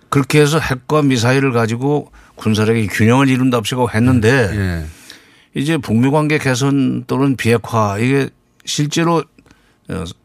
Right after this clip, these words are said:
Speaker 1: 어, 일이 시작이
Speaker 2: 벌어지면.
Speaker 1: 되면은
Speaker 2: 예.
Speaker 1: 이제 핵과 미사일은 포기,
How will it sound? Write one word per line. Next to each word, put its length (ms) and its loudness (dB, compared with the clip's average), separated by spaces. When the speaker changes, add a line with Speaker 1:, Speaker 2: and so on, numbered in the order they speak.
Speaker 1:
어, 220 -10
일이 380 2
시작이 380 0
Speaker 2:
벌어지면. 180 0
Speaker 1:
되면은 400 2
Speaker 2:
예. 300 -8
Speaker 1:
이제 100 -6
핵과 300 0
미사일은 560 2
포기, 320 0